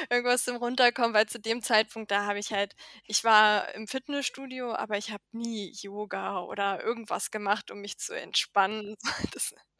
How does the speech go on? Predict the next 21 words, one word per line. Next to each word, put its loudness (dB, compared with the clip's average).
da -2
hatte -8
ich -10
gar 4
keine -2
Erfahrungen -2
mit. -8
Und -6
ja, 6
sie -4
hat -4
mich -8
da 0
so -8
'n -10
bisschen -6
hingestupst, -4
aber 2
halt, -4
ja, 2
mit -4